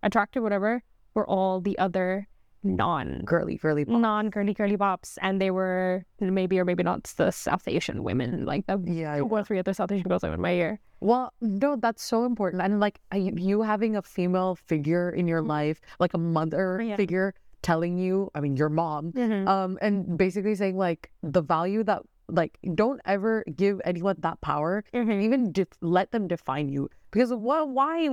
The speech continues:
Speaker 2: you know, it's so, I mean, I know in school we all need labels almost to,
Speaker 1: Yeah.
Speaker 2: like, I don't know, go around, <laughs> go about our day.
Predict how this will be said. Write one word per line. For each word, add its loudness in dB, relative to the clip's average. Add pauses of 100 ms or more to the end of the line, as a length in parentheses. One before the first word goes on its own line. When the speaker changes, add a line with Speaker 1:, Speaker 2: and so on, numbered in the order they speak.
(260)
Speaker 2:
you 2
know, 0 (260)
it's 0
so, 2
I 0
mean, 0
I 0
know 2
in 0
school -2
we 0
all 0
need -2
labels 0
almost -2
to, 2
Speaker 1:
Yeah. -2
Speaker 2:
like, -2 (280)
I 0
don't 0
know, 0
go 2
around, -2
<laughs> -6
go 2
about 0
our -2
day. -2